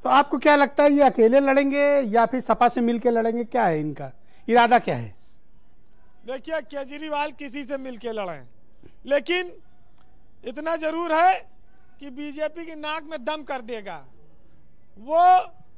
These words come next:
Speaker 2: बीजेपी पूरी देश की लगी थी दिल्ली में, फिर भी वो जीते, बहुमत से जीते। आज ये बताइए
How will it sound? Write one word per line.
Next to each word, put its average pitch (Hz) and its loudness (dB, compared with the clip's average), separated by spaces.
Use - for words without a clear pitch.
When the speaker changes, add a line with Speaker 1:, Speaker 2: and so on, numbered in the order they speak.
Speaker 2:
बीजेपी 330 -2
पूरी 359 -6
देश 339 0
की 370 -8
लगी 359 -4
थी 381 -6
दिल्ली 392 -2
में, 320 -4
फिर 330 -6
भी 359 -4
वो 359 2
जीते, 339 2
बहुमत 330 0
से 339 -8
जीते। 320 -2
आज 349 0
ये 294 -4
बताइए 330 2